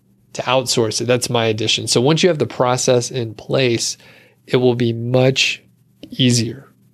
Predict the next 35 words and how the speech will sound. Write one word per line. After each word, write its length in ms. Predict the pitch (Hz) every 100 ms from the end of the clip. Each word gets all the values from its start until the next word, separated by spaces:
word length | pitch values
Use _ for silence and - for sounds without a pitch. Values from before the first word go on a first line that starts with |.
| -
much, 360 | 127 135 139 -
much 200 | 113 -
easier 440 | 120 123 120 113
for 160 | - 117
you 440 | 110 127 120 113 - - - -
to 100 | 113
hire 380 | 123 123 131
someone 600 | 131 - 117 110 110 110 110 _ _ _
to 120 | - 123
do 520 | 120 131 139 139 139
the 160 | 139
tasks 680 | 123 120 110 110 - - - -
that 80 | -
you 140 | 113
don't 140 | 113 107
need 180 | 107 -
to 80 |
do. 280 | 117 127 117 - _ _ _ _ _ _ -
In 140 | 139
fact, 440 | 120 131 120 117 - - - - -
one 140 | 127 123
of 80 |
those, 640 | 117 113 113 113 - - - -
um, 400 | 117 110 110 120 _ _ _
actually, 280 | 143 147 117
it's 100 | 107
kind 180 | - 117
of 60 |
what 140 | 110 110
she's 200 | - 117
talking 340 | 117 113 -
about, 200 | 110 107
like 160 | 110 110
drafting 640 | - 110 113 113 120 113
a, 480 | 110 110 107 107 104